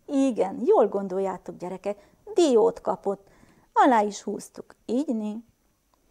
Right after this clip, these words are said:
Emlékeztek-e arra, gyerekek, hogy köszönt el a legkisebb fiú a gazdától, akinél szolgált?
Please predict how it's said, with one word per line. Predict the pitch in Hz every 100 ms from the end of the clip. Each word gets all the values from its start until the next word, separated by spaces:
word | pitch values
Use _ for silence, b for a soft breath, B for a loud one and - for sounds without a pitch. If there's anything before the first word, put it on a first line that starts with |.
| b b b b b
Emlékeztek-e | - 571 370 214 185 - 190 -
arra, | 175 185
gyerekek, | 196 208 180 - 185 - b
hogy | - 605 605
köszönt | 285 - 220 208
el | 214
a |
legkisebb | 208 208 - 226 - 214 202
fiú | - 226 208
a | - 202
gazdától, | 208 196 175 190 190 196 196
akinél | - - 185 175 175
szolgált? | - 185 185 190 180 175 _